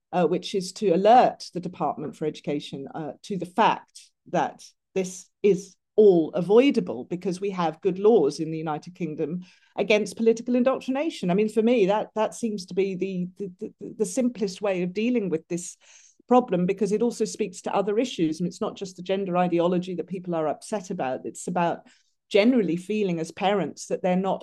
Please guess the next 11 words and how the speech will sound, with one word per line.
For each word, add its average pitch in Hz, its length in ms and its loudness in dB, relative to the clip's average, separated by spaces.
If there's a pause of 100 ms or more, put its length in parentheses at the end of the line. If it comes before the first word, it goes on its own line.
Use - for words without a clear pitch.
actually 180 680 -6 (540)
valued, 185 520 2
respected, 175 680 -2
or 160 160 0
included 175 640 -2
in 160 140 -8
conversations 180 760 -4
with 180 140 -6
their 185 180 0
own 175 200 -2
children 233 640 -2